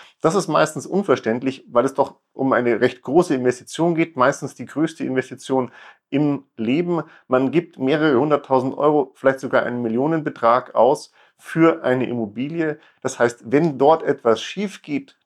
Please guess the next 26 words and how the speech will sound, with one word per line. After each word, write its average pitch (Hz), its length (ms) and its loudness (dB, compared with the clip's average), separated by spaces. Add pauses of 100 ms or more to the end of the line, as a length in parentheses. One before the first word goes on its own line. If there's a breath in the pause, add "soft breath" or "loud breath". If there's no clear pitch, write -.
dann 120 280 2 (120)
ist - 240 -8
der 104 120 2
Schaden 117 440 2
oder 101 180 0
dann 131 240 0
kann 131 220 -2
der 117 140 4
Schaden 95 680 2
sehr 101 380 2
hoch 139 200 -2
sein 123 300 -2 (300 loud breath)
und 143 160 -4
im 113 160 -2
Nachhinein 113 640 0 (180 soft breath)
kann - 160 -4
man 131 140 2
auch 110 140 -2
viele 117 260 -4
Sachen 104 320 -4
nicht - 200 -10
mehr 104 120 -4
so 104 140 -2
gut 107 200 -6
gerade 92 320 -2
biegen, 101 320 -8